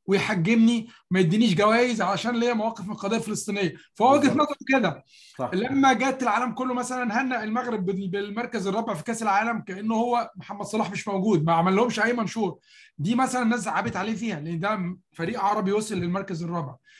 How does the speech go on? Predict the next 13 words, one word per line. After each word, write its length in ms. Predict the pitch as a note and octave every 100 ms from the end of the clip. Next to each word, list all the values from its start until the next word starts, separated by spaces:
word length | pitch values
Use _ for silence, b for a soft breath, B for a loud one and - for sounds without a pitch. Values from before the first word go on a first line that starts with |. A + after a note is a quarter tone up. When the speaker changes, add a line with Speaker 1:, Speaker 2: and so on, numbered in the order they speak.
| B B _
Speaker 1:
ففي 1000 | G3 A3 A3+ A3+ - _ _ _ C4 F4 F4
قضية، 460 | B3+ C#4+ D4 A#3+ - G#3+ A3 A#3+
في 420 | B3+ C4 C#4 A3 A3+
وجهتين 400 | A3 A3+ A3+ D4+
نظر 400 | C#4 C#4 C4 A#3+ - G3+
مح-، 300 | G3 - - G#3+ G#3+ G#3
محترمين. 580 | G#3+ - G#3 G3 E3
في 180 | D3 B3+
واحد 140 | B3+ B3+
Speaker 2:
تمام. 120 | -
Speaker 1:
بيعرف 260 | B3+ B3+ - _ - - b _
إن 120 | G3+ G#3+
هو 360 | A#3 C4 C4